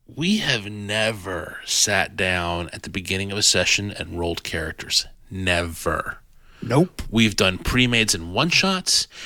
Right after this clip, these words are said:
Speaker 1: You guys have rolled characters away from the table that you brought to the table.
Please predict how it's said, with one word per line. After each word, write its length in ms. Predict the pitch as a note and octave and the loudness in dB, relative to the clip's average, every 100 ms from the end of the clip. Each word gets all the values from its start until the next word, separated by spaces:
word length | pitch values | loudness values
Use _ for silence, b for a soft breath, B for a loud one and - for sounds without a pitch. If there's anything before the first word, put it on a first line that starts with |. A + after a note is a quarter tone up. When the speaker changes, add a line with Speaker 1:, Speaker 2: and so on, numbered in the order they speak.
| B | B
Speaker 1:
You 160 | B A2+ | B -2
guys 340 | G#2 G2+ F#2+ | 2 2 2
have 160 | G#2 E2+ | -2 -4
rolled 220 | G2 G2+ | -6 -4
characters 420 | - G2 F#2+ G2 | -4 -4 -2 -4
away 300 | F2 - G2 | -6 -4 -2
from 160 | A2 B2+ | -2 -2
the 60 | B2 | -2
table 300 | A#2+ A2+ A2 | -2 -2 -4
that 140 | F#2 | -6
you 100 | F#2 | -8
brought 340 | F2+ E2+ D#2 - | -4 -4 -4 0
to 160 | G3 | 0
the 80 | F#3+ | 0
table. 460 | F3 D#3+ D#3 E3 | 0 0 0 -4